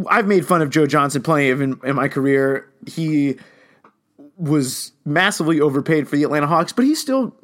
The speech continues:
good and he can make shots. He can play a little bit of four now in his age where he's not as mobile as he used to be. And he just makes buckets and has been there before and can be a guy that can get baskets for them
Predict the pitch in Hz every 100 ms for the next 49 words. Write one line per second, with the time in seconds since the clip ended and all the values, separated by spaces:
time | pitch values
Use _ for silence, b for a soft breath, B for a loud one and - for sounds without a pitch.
0 | 143 110 160 147 147 165 170 156 165 -
1 | 160 160 - 156 147 - 175 151 165 151
2 | 131 - 151 156 160 160 151 B B B
3 | B _ - 143 143 151 151 139 151 160
4 | 156 131 139 143 156 143 - B B B
5 | 135 147 135 135 _ _ - 160 135 156
6 | 147 135 139 143 143 147 139 131 147 -
7 | 135 147 147 147 143 _ _ _ _ 170
8 | 143 220 285 190 208 202 131 156 170 151
9 | 131 139 143 127 120 160 156 143 127 -
10 | 139 127 131 139 143 143 143 147 143 131
11 | 135 127 143 - 131 151 - 135 - 123
12 | 123 113 127